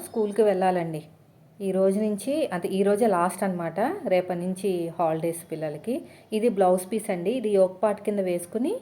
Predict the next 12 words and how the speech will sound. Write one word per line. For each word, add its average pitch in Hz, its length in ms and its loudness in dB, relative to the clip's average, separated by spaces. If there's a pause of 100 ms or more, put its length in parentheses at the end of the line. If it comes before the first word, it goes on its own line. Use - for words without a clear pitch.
(440)
కింద 226 280 0 (200)
మనకి 190 380 -4
కట్ 196 300 -4
వర్క్ 202 240 0
లాగా 196 140 2
వచ్చింది 180 440 -2 (600)
శారీకి. 185 520 -2 (480)
మంచి 190 260 -2
ఫ్రాక్ 175 380 0
అయితే 208 140 0
డిజైన్ 180 380 0
చేసుకోవచ్చు, 175 500 -4